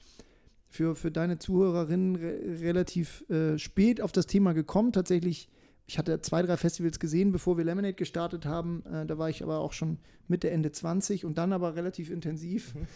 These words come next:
Speaker 1: viele Jahre mitgenommen und auch so ein paar Lieblingsfestivals im Herzen behalten.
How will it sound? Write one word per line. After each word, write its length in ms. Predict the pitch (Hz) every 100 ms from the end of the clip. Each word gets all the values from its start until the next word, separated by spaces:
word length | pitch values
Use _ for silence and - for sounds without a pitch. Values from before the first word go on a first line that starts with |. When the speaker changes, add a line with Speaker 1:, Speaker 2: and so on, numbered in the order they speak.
| -
Speaker 1:
viele 260 | - 196 190
Jahre 340 | 185 180 160
mitgenommen 640 | 156 214 - 214 208 208 196
und 120 | 175
auch 100 | 165
so 100 | -
ein 40 |
paar 200 | - 160
Lieblingsfestivals 1040 | 170 196 185 - 180 185 175 165 170 - - - - -
im 140 | 156
Herzen 380 | 139 180 - 196
behalten. 440 | 170 160 185 175